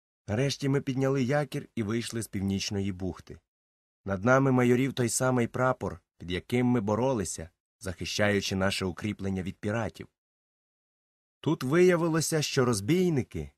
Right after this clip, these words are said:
стежили за нами набагато уважніше, ніж ми думали раніше, тому що, пливучи протокою і наблизившись до південного краю острова,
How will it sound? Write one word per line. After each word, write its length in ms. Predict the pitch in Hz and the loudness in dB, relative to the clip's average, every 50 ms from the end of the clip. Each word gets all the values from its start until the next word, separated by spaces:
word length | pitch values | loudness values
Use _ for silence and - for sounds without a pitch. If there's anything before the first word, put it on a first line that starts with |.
| _ _ _ _ _ _ _ | _ _ _ _ _ _ _
стежили 600 | - - - 113 120 143 147 135 147 147 147 139 | -20 -4 2 4 4 4 4 2 0 -2 -2 0
за 120 | 117 139 | 0 2
нами 260 | 139 143 147 147 143 139 | 4 6 6 6 6 4
набагато 520 | 139 131 123 135 131 143 143 - 147 139 | 4 4 4 4 4 4 4 4 2 0
уважніше, 680 | 139 127 147 156 156 143 104 - 104 90 85 - 87 | 2 4 6 6 6 4 4 2 0 -2 -2 -2 -2
ніж 200 | 90 92 92 82 | 0 0 0 2
ми 140 | 98 101 104 | 2 2 2
думали 360 | 92 117 120 113 110 107 107 | 4 4 4 4 4 2 2
раніше, 580 | 104 110 117 127 139 135 107 - - - 71 - _ _ _ _ _ _ | 2 2 2 2 2 2 0 0 -4 -8 -10 -14 _ _ _ _ _ _
тому 220 | - 85 87 95 95 | -6 -4 -2 0 0
що, 200 | - - 98 - | 0 -2 -2 0
пливучи 420 | - 101 98 98 95 - - 104 | 0 0 0 0 0 0 -2 -2
протокою 680 | - 92 95 - 117 120 135 135 - 127 101 85 78 - - _ _ _ _ _ _ _ _ _ _ _ _ _ _ | -2 -4 -4 0 2 2 2 2 2 -2 -2 -2 -4 -8 -12 _ _ _ _ _ _ _ _ _ _ _ _ _ _
і 120 | 104 104 | -2 2
наблизившись 760 | 107 117 110 98 120 151 156 123 143 131 113 - 139 127 104 | 2 2 4 4 4 2 4 2 2 0 0 0 0 0 0
до 120 | 131 117 | 0 0
південного 640 | - 127 123 110 104 127 131 135 131 123 120 120 107 | 0 0 0 2 2 2 4 4 4 4 4 2 2
краю 380 | - 127 123 123 120 113 110 | 0 0 2 2 2 4 4
острова, 640 | 123 135 143 143 - - 143 139 131 135 131 131 | 4 4 2 2 0 -2 -2 0 0 0 0 -2